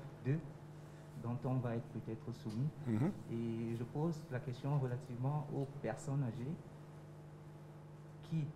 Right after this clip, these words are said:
Speaker 1: déjà, ne serait-ce dans le cadre de la grippe, sont soumis de manière régulière,
Speaker 2: Chaque année,
Speaker 1: euh, de
Speaker 2: oui.
Speaker 1: mani-, chaque année, euh, à la, au vaccin contre la grippe,
Speaker 2: Oui.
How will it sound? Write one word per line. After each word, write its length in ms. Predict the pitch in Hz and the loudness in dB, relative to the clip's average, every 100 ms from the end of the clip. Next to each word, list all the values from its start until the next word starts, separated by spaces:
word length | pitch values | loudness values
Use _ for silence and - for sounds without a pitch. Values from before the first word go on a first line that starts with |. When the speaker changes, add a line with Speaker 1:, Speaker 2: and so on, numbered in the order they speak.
| - - - - | -8 -12 -8 -2
Speaker 1:
déjà, 240 | 117 143 | 2 4
ne 120 | 135 | 4
serait-ce 320 | 117 139 135 | 4 0 2
dans 100 | 131 | 2
le 100 | 131 | 2
cadre 320 | 117 127 131 127 | 4 2 4 2
de 240 | 110 107 | 2 0
la 80 | 104 | -2
grippe, 280 | 107 156 - - - - - - | 2 2 0 -6 -12 -12 -12 -12
sont 200 | - 139 | -2 0
soumis 280 | 135 131 127 | 0 0 2
de 80 | 131 | 2
manière 340 | 117 120 127 | 2 2 2
régulière, 420 | 120 117 113 120 123 | 0 -2 -4 -2 -2
Speaker 2:
Chaque 240 | - - - | 0 2 4
année, 200 | 98 110 | 4 4
Speaker 1:
euh, 40 | |
de 60 | 104 | 4
Speaker 2:
oui. 80 | 120 | 2
Speaker 1:
mani-, 200 | 117 117 | 2 0
chaque 240 | - 143 | -2 0
année, 260 | 127 120 143 | 2 4 4
euh, 120 | 127 120 110 - - - - | 4 0 -4 -8 -10 -10 -4
à 40 | 120 | -2
la, 80 | 113 117 123 123 | 0 0 0 2
au 60 | 131 | 4
vaccin 340 | 120 - 131 | 2 0 0
contre 260 | 120 131 - | 2 0 0
la 60 | 117 107 | -4 -2
grippe, 140 | 123 147 - | -4 -4 0
Speaker 2:
Oui. 160 | 110 | 0